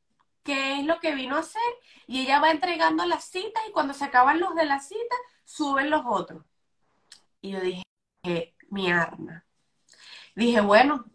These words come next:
yo nada, mana, yo me pondré ahí", porque me dijo, "Ella baja a las nueve". Pues claro, eran, eran las ocho y, eran las ocho cuando yo llegué. Me dijo, "Ella baja a las nueve, habrá que esperar". Me dijo, "Yo que tú espero por aquí o no sé".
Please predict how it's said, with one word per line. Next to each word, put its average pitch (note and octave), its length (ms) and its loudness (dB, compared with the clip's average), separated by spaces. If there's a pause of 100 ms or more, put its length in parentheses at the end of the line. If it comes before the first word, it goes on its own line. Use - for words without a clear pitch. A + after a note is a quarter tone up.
(120)
yo G3+ 200 0
nada, C4 280 10
mana, C#4 380 2
yo A#3 120 -6
me G#3 100 -6
pondré G3+ 360 -8
ahí", C4+ 480 -4
porque A3+ 240 -6
me A#3+ 80 -4
dijo, B3 180 0
"Ella C4 200 -2
baja D#4+ 340 2
a F4 40 0
las D#4+ 200 -8
nueve". A3 560 -8
Pues F#3 140 -14
claro, G#3 240 2
eran, F#3 300 -4
eran F#3+ 180 -10
las G#3+ 200 -4
ocho B3+ 340 -4
y, G#3+ 380 -10
eran G#3+ 160 -2
las - 120 -6
ocho D#4+ 200 -8
cuando F#3+ 180 -12
yo F#3+ 80 -14
llegué. G#3+ 320 -10 (360)
Me A#3+ 140 -4
dijo, C4 120 4
"Ella C4 180 6
baja D4 180 4
a E4+ 40 0
las D#4+ 140 -4
nueve, B3 300 -2
habrá G3 220 0
que A#3+ 80 -14
esperar". A#3 340 -2
Me G#3 80 -12
dijo, G#3 140 -12
"Yo G3+ 120 -10
que A#3 120 -12
tú D4 420 -4 (320)
espero A3 380 0
por C4+ 160 2
aquí G3 460 0
o B3 80 2
no G#3+ 160 -2
sé". C#4+ 340 -4